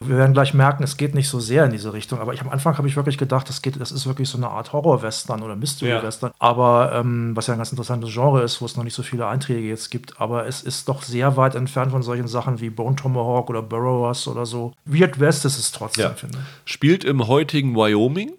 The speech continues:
Speaker 2: Es sind insgesamt acht Folgen, die tatsächlich so wie Marvelous Misses Maisel erscheinen. Das heißt, vier Wochen, a jeweils Doppelfolgen. Also heute sind die ersten zwei gestartet, nächste Woche drei und vier und so weiter.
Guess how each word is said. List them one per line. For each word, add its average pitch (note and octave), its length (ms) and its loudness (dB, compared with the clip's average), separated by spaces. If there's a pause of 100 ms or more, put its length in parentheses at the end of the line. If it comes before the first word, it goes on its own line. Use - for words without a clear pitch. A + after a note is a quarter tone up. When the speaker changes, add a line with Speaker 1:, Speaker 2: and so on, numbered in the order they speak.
Speaker 2:
Es - 180 -4
sind D#3+ 160 0
insgesamt C3+ 580 -2
acht B2 300 -2
Folgen, C3 680 0
die D#3 400 0
tatsächlich C3+ 640 0
so B2+ 180 2
wie C3+ 100 2
Marvelous B2 500 2
Misses A#2 320 -4
Maisel A#2+ 320 4
erscheinen. F2 440 0
Das G#2+ 160 -6
heißt, A2 60 0 (220)
vier C3+ 400 2
Wochen, C#3+ 440 0
a A2 140 0
jeweils A#2 540 0
Doppelfolgen. D3+ 760 -4
Also G2+ 260 0
heute C3 340 4
sind A2 200 -4
die A2+ 140 -4
ersten B2+ 260 -2
zwei A#2+ 280 0
gestartet, A#2+ 480 -2
nächste G#2+ 320 -4
Woche F#2+ 180 -6
drei E2+ 180 -2
und E2+ 120 -6
vier C#3+ 260 -2
und E2+ 160 -8
so E2 100 -6
weiter. G#2 360 -2